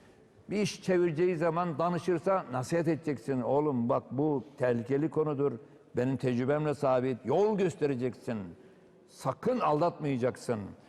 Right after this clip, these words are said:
Selam vereceksin. Hasta olduğunu gideceksin. Davet ettiğimin evine gideceksin. Öldüğü zaman cenaze namazına katılacaksın.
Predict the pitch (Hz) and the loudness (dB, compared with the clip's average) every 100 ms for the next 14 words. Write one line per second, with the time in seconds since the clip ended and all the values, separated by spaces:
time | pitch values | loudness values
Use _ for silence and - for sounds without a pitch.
0 | - - - - 156 180 175 165 135 143 | -20 -20 -14 -2 2 2 2 0 0 -2
1 | - 127 117 151 175 - 175 165 170 131 | -4 -4 -2 0 0 0 0 0 -4 -2
2 | 147 127 131 123 160 185 170 175 - 170 | -2 -2 -2 0 2 2 2 -2 -2 -2
3 | 165 151 165 160 160 151 123 139 196 208 | 2 2 2 0 -2 -2 -4 -2 -2 -4
4 | 233 - - _ - 190 180 196 165 160 | -8 -18 -20 _ -2 0 2 0 0 0
5 | 170 147 156 151 156 143 139 127 123 123 | 0 0 2 0 0 0 0 0 0 -2
6 | 127 123 104 110 - 160 185 185 | 0 0 0 -2 -2 -2 0 -2